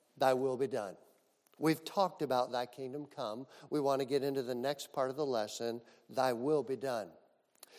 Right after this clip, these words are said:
The classic questions are, what is God's will? And can God's will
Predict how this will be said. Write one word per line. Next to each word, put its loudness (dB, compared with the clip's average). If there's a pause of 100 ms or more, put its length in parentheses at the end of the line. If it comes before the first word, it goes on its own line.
(200)
The 8
classic 4
questions 2 (120)
are, 2 (220)
what 4
is 2
God's 4
will? 6 (840)
And 4
can 0
God's 0
will 0